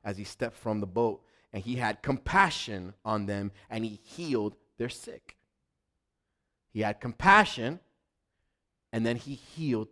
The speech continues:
their sick. Matthew twenty thirty-four, so Jesus had compassion and touched their eyes, and immediately their eyes received sight, and they followed him. Jesus was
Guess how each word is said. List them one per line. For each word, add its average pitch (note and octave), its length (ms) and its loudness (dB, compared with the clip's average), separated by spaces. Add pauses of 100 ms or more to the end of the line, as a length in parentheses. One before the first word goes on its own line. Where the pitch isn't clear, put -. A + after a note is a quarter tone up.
their D3+ 140 4
sick. - 380 -12 (880)
Matthew C#3+ 340 2
twenty E3 460 4
thirty-four, C3+ 680 6 (120)
so G#3+ 160 8
Jesus E3 300 0
had D3 260 4
compassion E3 840 6 (1160)
and D3 280 6
touched - 600 4 (240)
their F3+ 260 10
eyes, C3 580 10
and C#3 120 4
immediately C#3 600 4
their B2 280 2
eyes C#3 460 4 (120)
received A2+ 520 -4 (140)
sight, - 560 -14 (880)
and A2 220 2
they G#2 220 2
followed G2 600 0 (120)
him. F2+ 320 -10 (340)
Jesus G3+ 340 2
was F3+ 280 0